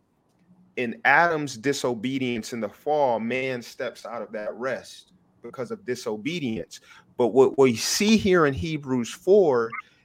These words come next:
is the writer is talking about taking humanity back to that rest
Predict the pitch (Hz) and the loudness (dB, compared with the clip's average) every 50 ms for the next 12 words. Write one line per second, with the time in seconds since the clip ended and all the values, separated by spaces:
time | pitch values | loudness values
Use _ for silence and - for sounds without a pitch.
0 | _ _ _ _ _ - - 135 135 131 131 131 - - 131 123 117 123 131 143 | _ _ _ _ _ -2 2 4 4 4 4 2 0 0 0 2 4 4 4 4
1 | 156 165 160 160 147 127 123 135 131 - - - - 151 151 151 151 151 135 131 | 4 4 2 2 0 0 0 -2 -4 -6 -12 -4 -2 0 0 0 -2 -6 -6 -4
2 | 127 123 113 117 117 113 113 113 113 - _ - - 131 123 117 - 123 117 117 | -4 -4 -2 0 0 0 0 -2 -4 -6 _ -8 -6 -6 -6 -6 -10 -12 -12 -12
3 | 107 - 117 107 107 120 123 131 135 127 123 120 113 110 95 - - 120 117 - | -10 -10 -10 -8 -4 -2 -2 0 0 -2 -2 -4 -6 -8 -8 -4 -4 -4 -4 -4
4 | - 131 113 117 110 104 85 67 98 117 135 151 143 120 107 113 - - - _ | -8 -6 -2 -2 -2 -2 -2 -4 -2 0 2 2 2 0 -2 -8 -16 -20 -20 _
5 | - | -20